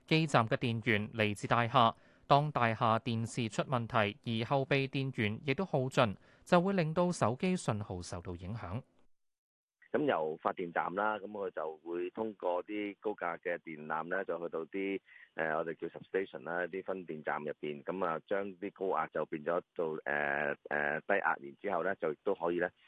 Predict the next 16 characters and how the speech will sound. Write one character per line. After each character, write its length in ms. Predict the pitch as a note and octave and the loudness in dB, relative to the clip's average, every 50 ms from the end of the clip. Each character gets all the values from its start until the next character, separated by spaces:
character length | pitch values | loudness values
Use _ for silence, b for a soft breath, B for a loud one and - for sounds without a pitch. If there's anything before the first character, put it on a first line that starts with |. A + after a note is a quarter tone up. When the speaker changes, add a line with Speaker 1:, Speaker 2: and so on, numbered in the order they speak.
| b b _ | b b _
Speaker 2:
將 180 | - G2+ G#2 G#2+ A2 G#2+ G#2 - - _ _ | 0 0 2 2 0 -2 -2 -4 -6 _ _
分 140 | _ A2+ A2 | _ -4 -4
電 120 | G2+ F#2+ D#2+ | -2 -8 -4
站 140 | - E2 D#2+ | -2 -2 -2
入 140 | D#2+ - E2 | -2 -2 -2
邊 40 | F2 | -2
咧， 80 | G2 | 0
再 120 | - F#2+ F2 - | 0 0 -2 0
分 260 | - G2+ G2 G2 F2+ | -2 -4 -4 -4 -4
發 180 | - F#2 C#2+ - | -2 -2 -2 0
去 40 | E2+ | -2
嗰 260 | E2 - F2 F#2 F#2 F#2 - _ _ _ _ | 0 2 2 2 2 2 -2 _ _ _ _
個 200 | - F#2 F2 E2+ | -2 -2 -2 -2
區 360 | - - - G#2+ G2 F#2+ F2 | -4 -6 -4 -2 -2 0 0
嗰 100 | F2 F2 | 0 0
邊 200 | D#2+ E2 C#2 A#1 | 0 -4 -6 -6